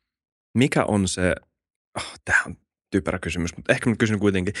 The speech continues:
mikä on se erottava tekijä, mikä eri-, erottaa nykyisen, sanotaan, Palestiinan tästä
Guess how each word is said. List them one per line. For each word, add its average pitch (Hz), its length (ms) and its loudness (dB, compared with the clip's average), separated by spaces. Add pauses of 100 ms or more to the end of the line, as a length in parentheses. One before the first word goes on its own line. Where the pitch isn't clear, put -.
(200)
mikä 139 180 2
on 151 60 2
se - 100 -4
erottava 120 440 0
tekijä, 85 240 -2
mikä 87 200 -2
eri-, 98 300 0
erottaa 85 640 -2 (420)
nykyisen, 80 640 0 (200)
sanotaan, 78 420 -6 (200)
Palestiinan - 640 -6 (1200)
tästä - 260 -4